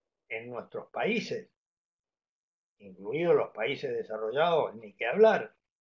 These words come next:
se debe a la ausencia de psicólogos y psicólogas ergonomista-, ergonomistas en las plantas laborales, que además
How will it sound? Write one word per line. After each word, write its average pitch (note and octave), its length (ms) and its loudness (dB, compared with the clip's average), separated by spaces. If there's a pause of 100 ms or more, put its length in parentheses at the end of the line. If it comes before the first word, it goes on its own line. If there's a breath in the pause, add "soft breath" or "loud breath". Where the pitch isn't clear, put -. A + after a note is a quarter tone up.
(480)
se C#3+ 240 6
debe F#3+ 540 6 (520)
a A#2+ 120 -2
la B2 220 4
ausencia C3 1160 2 (280)
de A#2+ 280 -8
psicólogos D#3 800 6
y A#2+ 80 -10
psicólogas D#3 760 0
ergonomista-, F3+ 1000 -2
ergonomistas D3+ 920 0
en D#3 200 0
las A#2+ 180 -2
plantas D#3 480 2
laborales, B2+ 680 2 (640)
que D3 140 10
además D#3 580 8